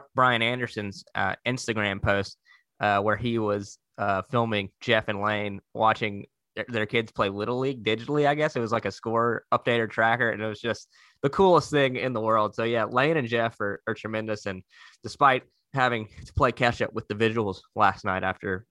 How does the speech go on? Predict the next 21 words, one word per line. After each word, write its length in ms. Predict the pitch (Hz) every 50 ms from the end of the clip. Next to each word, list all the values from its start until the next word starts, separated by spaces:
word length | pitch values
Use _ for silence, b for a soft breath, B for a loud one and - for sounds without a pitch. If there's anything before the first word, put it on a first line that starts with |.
| _ 98 98
uh, 240 | 98 95 95 95 98
hearing 240 | 110 110 104 98
the 80 | 98 95
game 200 | 98 101 98 98
entirely 360 | 95 95 104 104 101 101 101
on 80 | 98 98
the 60 | 98
radio, 340 | 101 101 101 101 98 95 98 - b b b b b b
it 80 | - 127
was, 180 | 123 113 117
it 140 | 147 - 160
was 120 | 143 135
a 40 | 139
nice 260 | 139 139 135 131 131
change 240 | - 151 127 120 110
of 80 | 104 -
pace 220 | 113 101 101 95 -
because 240 | 101 95 - 92
they 140 | 90 98 101
are 100 | 98 95
just 300 | 92 107 101 - - -